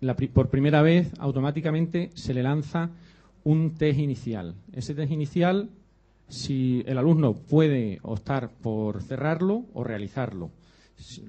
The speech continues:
si lo cierra, pues bueno, entra en el laboratorio y,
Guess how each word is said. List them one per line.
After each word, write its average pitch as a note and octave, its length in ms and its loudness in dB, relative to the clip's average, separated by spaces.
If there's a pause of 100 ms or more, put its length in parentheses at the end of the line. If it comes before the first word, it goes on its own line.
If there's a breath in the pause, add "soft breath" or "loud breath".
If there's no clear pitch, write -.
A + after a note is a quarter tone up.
(120)
si - 160 -4
lo A2 100 2
cierra, C#3+ 380 0
pues A2 160 -4
bueno, C#3+ 240 -4 (100)
entra G#2+ 320 -2
en G#2+ 60 -4
el A2 100 -4
laboratorio D#3+ 640 -4
y, G2+ 540 -6